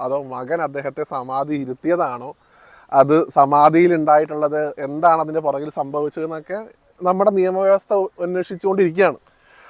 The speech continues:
അപ്പം ഈ സമയത്ത് ഹിന്ദു സമൂഹത്തിൽ, അല്ലെങ്കിൽ സനാതനധർമ്മ വിശ്വാസികളിൽ ഒരു ചെറിയ കൺഫ്യൂഷൻ ഉണ്ടായിട്ടുണ്ടാവും. ഇത് ശരിക്കും സമാധി തന്നെയാണോ, അല്ലെങ്കിൽ സമാധി ഇരിക്കുന്നത് ഇങ്ങനെയാണോ? അപ്പോൾ എന്താണ് യഥാർത്ഥത്തിൽ ഈ സമാധി ഇരിക്കൽ, അല്ലെങ്കിൽ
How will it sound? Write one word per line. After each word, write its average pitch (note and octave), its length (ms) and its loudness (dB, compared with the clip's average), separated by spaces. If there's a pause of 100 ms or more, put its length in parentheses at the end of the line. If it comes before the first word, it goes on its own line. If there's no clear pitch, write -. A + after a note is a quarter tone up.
(160)
അപ്പം - 200 -2
ഈ C#4 120 2
സമയത്ത് G3+ 440 0 (200)
ഹിന്ദു F#3 340 -2 (120)
സമൂഹത്തിൽ, F3 500 -8 (100)
അല്ലെങ്കിൽ D#3 260 -6 (120)
സനാതനധർമ്മ D#3 720 -4
വിശ്വാസികളിൽ C#3+ 580 -6 (500)
ഒരു G3+ 100 6 (100)
ചെറിയ E3 200 4 (140)
കൺഫ്യൂഷൻ D#3 580 2
ഉണ്ടായിട്ടുണ്ടാവും. C3 520 -4
ഇത് D3+ 160 -4
ശരിക്കും C#3 240 -10 (100)
സമാധി B2+ 420 -10
തന്നെയാണോ, A#2 520 -10 (440)
അല്ലെങ്കിൽ C3+ 240 -4 (100)
സമാധി C#3 380 0
ഇരിക്കുന്നത് C3+ 340 -4
ഇങ്ങനെയാണോ? A#2 560 -8 (480)
അപ്പോൾ A#3+ 160 6 (180)
എന്താണ് A#3 540 2
യഥാർത്ഥത്തിൽ E3+ 500 2
ഈ - 100 -2
സമാധി D3+ 560 -2
ഇരിക്കൽ, C3 340 -6
അല്ലെങ്കിൽ C#3+ 240 -8